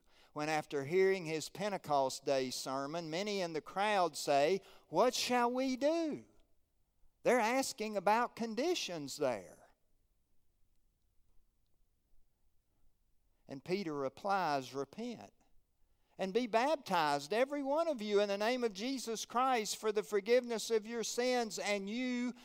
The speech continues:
shall receive the gift of the Holy Spirit." To repent is a choice, to be baptized is a condition, and the gift of the Holy Spirit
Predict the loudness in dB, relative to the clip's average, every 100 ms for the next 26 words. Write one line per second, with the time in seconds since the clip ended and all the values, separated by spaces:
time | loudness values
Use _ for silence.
0 | -14 -4 2 4 4 2 0 2 2 2
1 | -2 -4 -2 2 4 4 2 -4 -20 -4
2 | 0 4 4 4 2 0 -2 -4 0 2
3 | 6 4 2 -2 0 0 0 -4 -2 0
4 | 0 -2 -4 -4 -6 -6 0 2 4 2
5 | 0 -8 -2 -2 0 2 2 2 -2 0
6 | 2 2 0 -4 -6 -6 -8 -8 -6 0
7 | 0 0 -6 -8 -10 -14 -20 -20 -6 -6
8 | -4 -8 -2 2 2 0 -10 -20 -10 -2
9 | 0 2 0 0 -4 -6 -6 -10 -8 -2
10 | 0 0 -4